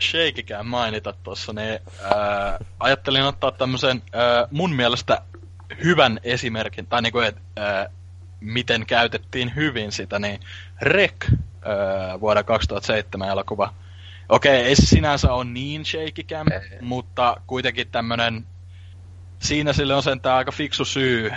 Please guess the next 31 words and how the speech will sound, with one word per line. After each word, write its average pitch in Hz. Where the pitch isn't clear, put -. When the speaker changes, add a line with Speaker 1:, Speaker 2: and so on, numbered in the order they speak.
Speaker 1:
että 107
minkä 107
takia 104
kaikki 107
kuvataan, 107
että -
tämähän 107
on 107
T -
V-kanava, 110
muistaakseni, 101
mikä 98
tekee, 101
Speaker 2:
Joo, 117
Speaker 1:
tai -
Speaker 2:
tai 120
Speaker 1:
siis 120
Speaker 2:
te-, 123
Speaker 1:
niinku 120
Speaker 2:
niin, 117
Speaker 1:
reportere-, 143
Speaker 2:
reportaa. 127
Mm. 107
Speaker 1:
niin, 123
joo. 117
Et 113
tekevät 135
ohjelmaa, 127
siinä 104
on, 104
ö, 92